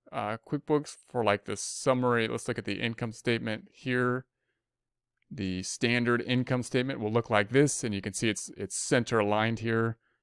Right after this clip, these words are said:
versus if I look at this one on the income statement, scroll down to the income statement.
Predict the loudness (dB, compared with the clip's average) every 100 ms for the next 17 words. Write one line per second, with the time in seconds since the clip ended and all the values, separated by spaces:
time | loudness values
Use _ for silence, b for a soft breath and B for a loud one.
0 | _ -8 0 2 2 -2 -2 -4 -8 -12
1 | -12 -8 -6 -4 -6 -6 -10 -10 -10 -10
2 | -6 -4 -2 -4 -8 _ _ _ _ _
3 | _ _ -14 -6 -4 -2 -4 -6 -8 -10
4 | -4 -4 -2 -4 -4 -2 -2 0 -6 -6
5 | -4 -2 -2 -2 -4 -6 -8 -6 -6 -6
6 | -6 -6 -2 -2 -2 -4 -6